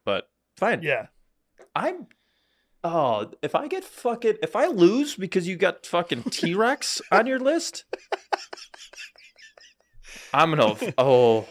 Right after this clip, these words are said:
Speaker 2: Again, but
Speaker 1: Ooh.
Speaker 2: these, we don't put a lot of limits on these snake drafts, and, like, we have yet to set boundaries or directions.
Speaker 1: No, I
Speaker 2: And,
Speaker 1: know.
Speaker 2: like,
Speaker 1: That's
Speaker 2: what if
Speaker 1: why
Speaker 2: I
Speaker 1: I'm
Speaker 2: picked three dinosaurs? I didn't,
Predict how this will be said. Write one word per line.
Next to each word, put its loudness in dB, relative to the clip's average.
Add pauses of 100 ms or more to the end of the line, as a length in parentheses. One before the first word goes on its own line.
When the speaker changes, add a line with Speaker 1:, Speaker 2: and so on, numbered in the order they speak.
(120)
Speaker 2:
Again, 6
but 4
Speaker 1:
Ooh. -6
Speaker 2:
these, 0 (100)
we -2
don't 8
put -2
a 0
lot 4
of 0
limits 0
on -4
these -6
snake -6
drafts, -2
and, -2
like, -2 (1000)
we -4
have 6
yet 4
to -4
set 0
boundaries -2
or -10
directions. -4
Speaker 1:
No, 2
I 4
Speaker 2:
And, 2
Speaker 1:
know. 2
Speaker 2:
like, 2
Speaker 1:
That's 4
Speaker 2:
what 6
if 4
Speaker 1:
why 8
Speaker 2:
I 6
Speaker 1:
I'm 4
Speaker 2:
picked -16
three -4
dinosaurs? -6 (1400)
I 2
didn't, -2